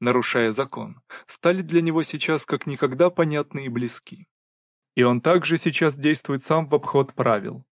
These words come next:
вовлекает других в этот тайный процесс. «Спасибо, Саша». Он горячо поблагодарил неожиданного помощника.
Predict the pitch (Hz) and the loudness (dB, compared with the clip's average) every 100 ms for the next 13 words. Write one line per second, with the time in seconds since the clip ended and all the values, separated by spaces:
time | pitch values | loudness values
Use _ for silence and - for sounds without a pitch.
0 | _ - - 107 117 123 127 160 160 151 | _ -20 -16 -4 0 2 0 2 0 2
1 | 185 175 135 - 117 117 - 113 107 110 | 2 2 -4 -6 -6 -6 -4 -4 -4 -6
2 | - 110 - 135 - - _ _ _ _ | -6 -6 -8 -10 -12 -20 _ _ _ _
3 | _ _ _ _ _ _ _ - - 117 | _ _ _ _ _ _ _ -16 -6 -4
4 | - 120 101 - 113 - - _ _ _ | 0 0 -2 -4 -6 -8 -12 _ _ _
5 | _ _ _ _ _ _ 196 196 175 185 | _ _ _ _ _ _ 0 2 2 2
6 | 185 - 110 117 104 110 113 117 139 160 | 2 0 -2 -2 -2 0 0 0 0 -2
7 | 151 131 120 120 120 117 117 127 107 - | -2 -4 -2 -2 -2 -4 -4 -2 -4 -6
8 | - - - | -10 -16 -20